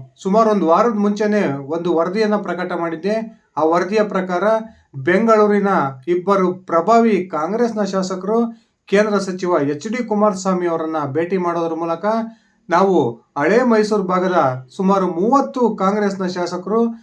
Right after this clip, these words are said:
ನಿಮ್ಮ ಜೊತೆ ಕೈ ಜೋಡಿಸೋದಕ್ಕೆ ರೆಡಿ ಇದ್ದೀವಿ, ನೀವು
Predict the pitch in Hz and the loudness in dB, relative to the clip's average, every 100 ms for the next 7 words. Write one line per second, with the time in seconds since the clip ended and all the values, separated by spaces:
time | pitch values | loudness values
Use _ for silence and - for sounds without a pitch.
0 | _ - 208 214 190 180 185 180 190 226 | _ -2 0 2 2 2 0 -2 0 0
1 | 220 202 196 180 180 175 160 185 190 185 | 0 -2 -2 -6 -4 -4 -2 0 0 2
2 | 185 233 226 - _ _ 190 220 | 0 0 -2 -8 _ _ 0 2